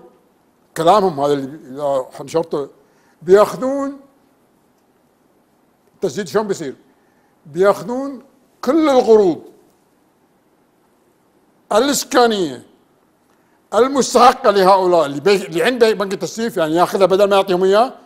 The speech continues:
يحولها على حساب الشركة اللي مسوينها. والفائل باغي يحمل، هم لازم يجيبون،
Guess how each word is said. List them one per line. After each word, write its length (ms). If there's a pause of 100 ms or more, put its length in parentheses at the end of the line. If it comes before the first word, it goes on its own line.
(300)
يحولها 400
على 80
حساب 220
الشركة 280
اللي 120
مسوينها. 400 (2500)
والفائل 600
باغي 500 (1900)
يحمل، 280
هم 120
لازم 240
يجيبون، 360